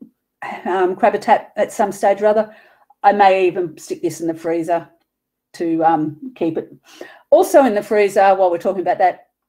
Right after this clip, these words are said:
I have prawn shells. Now, I do not eat prawns myself. I think they're horrible, smelly things, but my parents do and lots of friends do, and quite often they will say, "Oh, I had prawns. Would you like some,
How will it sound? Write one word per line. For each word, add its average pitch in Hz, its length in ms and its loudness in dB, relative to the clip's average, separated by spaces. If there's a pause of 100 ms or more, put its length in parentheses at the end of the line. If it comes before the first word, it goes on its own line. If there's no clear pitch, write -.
(420)
I 180 140 0
have 170 500 -4 (460)
prawn 302 240 4
shells. 170 600 -6 (520)
Now, 196 160 -8 (100)
I 226 160 2
do 220 160 -4
not 185 160 -2
eat 185 180 -6
prawns 214 380 -4
myself. 330 640 -2 (340)
I - 40 -20
think 165 140 -14
they're 170 140 -6
horrible, 170 300 -6
smelly 175 340 -8
things, 320 380 -4 (400)
but 320 300 0 (180)
my 240 120 0
parents 214 420 0
do 190 360 0
and 180 340 -2
lots - 220 -6
of 147 60 -20
friends 165 280 -6
do, 175 280 -10
and 175 180 -8
quite 247 200 0
often 190 300 0
they 175 140 2
will 175 320 -4 (600)
say, 294 180 2
"Oh, 440 160 4
I 392 80 4
had 392 160 2
prawns. 370 400 4
Would 294 140 -6
you 330 60 -4
like 320 200 2
some, 294 420 -2